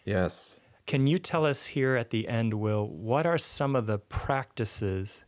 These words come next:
Speaker 2: what are some ideas? I mentioned just for me, it was that I need to do something right before I go to bed to reflect, to kind of re-,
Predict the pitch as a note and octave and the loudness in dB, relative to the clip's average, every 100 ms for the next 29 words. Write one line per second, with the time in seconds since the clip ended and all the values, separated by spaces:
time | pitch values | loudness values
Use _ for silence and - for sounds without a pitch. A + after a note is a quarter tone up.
0 | _ _ _ _ - C3 D#3 C#3+ D#3 C3+ | _ _ _ _ -2 0 0 0 -2 0
1 | A#2 A2+ G#2+ A2 G#2+ G#2+ A2 A#2+ A#2+ A2+ | 0 0 2 2 2 2 0 2 2 0
2 | A#2 G#2+ A#2 - - G#2+ A#2 A#2 G#2+ G#2 | -2 -2 -2 -4 -4 0 2 2 2 -2
3 | G2+ A2+ G#2+ - - - - A2 B2+ C3 | -2 -2 -2 -4 -16 -10 0 2 2 2
4 | C3 B2 - A#2+ A2 G#2+ A2+ C#3+ C3+ - | 0 0 0 -2 -2 0 0 0 -2 -2
5 | C3+ A#2 A2 A#2 A2+ G#2 A2 A2+ G#2 G#2 | -2 0 0 0 -2 -2 0 0 -2 -2
6 | G#2 G2+ - B2 C3 - A2+ - B2 A#2 | -2 -4 -2 -2 -2 -6 -8 -2 0 0
7 | G2 - - - - A2 A#2 D3+ | -2 -8 -20 -20 -6 0 4 4